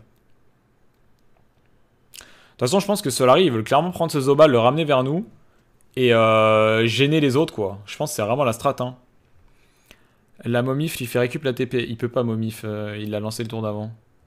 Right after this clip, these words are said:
Là il, là, il a récupéré sa T P parce qu'il a fait une frappe, mais sinon, il l'avait pas avant. Bon, il y a Ipsa qui a onze P M, hein, il peut aller jouer à Dofus. On va continuer de se focus ce Pandawa qui va tenir très longtemps, mais il va quand même descendre en Vitamax.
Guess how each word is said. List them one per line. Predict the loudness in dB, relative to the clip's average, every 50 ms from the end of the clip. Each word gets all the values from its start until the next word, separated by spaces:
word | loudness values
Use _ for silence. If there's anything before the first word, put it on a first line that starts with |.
| _ _ _ _ _ _ _ _ _ _ _ _ _ _ _ _ _ _ _ _ _ _ _ _ _ -4
Là | -2 -2
il, | 0 0 -2 -4 -4 -4 -4 -2 0
là, | 2 2 2
il | 2 2
a | 2
récupéré | 0 0 -2 -2 -2 0
sa | 0 0 -2
T | -2 -2
P | -2 -2
parce | -2 -2
qu'il | -2 -2
a | -2 -2
fait | -2 -2 -4 -2
une | -4 -4
frappe, | -2 0 0 0 0 -2
mais | -10 -10
sinon, | -10 -8 -8 -6
il | -4
l'avait | -4 -4 -4 -4
pas | -2 -2 -2
avant. | -2 -4 -6 -10 -14 -16 -20 -20 -20 _ _ -20 -20 -20 -20 -20 -20 -20 -20 _ _ _ _ -20 -20 -20 -20 -20 -20 -20 -20 -20 -20 -20 -20 _ _ _ _ -20 -20 _ -20 -20 _ -20 -20 -20 -20 _ _ _ _ -2
Bon, | -2 0
il | 2 2
y |
a | 2
Ipsa | 2 2 0 0
qui | 0 0
a | -2
onze | -2 -4 -4 0
P | 4 6
M, | 6 6 4 2
hein, | -2
il | -2
peut | -2 0
aller | 0 2 2
jouer | 2 2 2
à | 2
Dofus. | 0 0 -2 -4 -6 -6 -8 -10 -12 -16 -16 _ _ _ _ _ _ _ _
On | -2 2
va | 2 2
continuer | 2 2 -2 -2 -2 -2
de | -2
se | -2
focus | -4 -6 -4 -4 -4
ce | -4 -2
Pandawa | 0 2 2 4 4 4 4
qui | 2 0 0
va | 0 0 0
tenir | 0 -2 -6 -6
très | -6 -6 -2 0 2 2
longtemps, | 2 2 2 2 4 4 4 4 2 0
mais | 0 0 0 2 0 0 0 -2
il | -2 0
va | 0 0
quand | 0 0
même | 0 0
descendre | 0 -2 -2 -2 -2 -2
en | -4
Vitamax. | -4 -2 -2 0 0 0 -2 -4 -8 -12 -12 -14